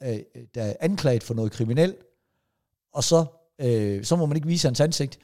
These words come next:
Men så viser de et sløret ansigt. Altså, jeg forstår ikke, hvorfor, hvorfor så overhovedet vise ansigtet?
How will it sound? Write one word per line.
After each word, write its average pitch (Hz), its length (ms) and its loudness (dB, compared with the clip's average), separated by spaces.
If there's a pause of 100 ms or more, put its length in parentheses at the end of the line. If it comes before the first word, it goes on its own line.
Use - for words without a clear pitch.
(160)
Men 170 120 2
så 190 100 4
viser 226 320 4
de 165 100 2
et 151 100 0
sløret 208 300 6
ansigt. 185 400 -2 (420)
Altså, 185 140 2
jeg 220 80 6
forstår 233 180 6
ikke, 254 120 4
hvorfor, 233 260 6
hvorfor 226 220 6
så 190 100 4
overhovedet 226 340 6
vise 226 220 4
ansigtet? 185 420 -2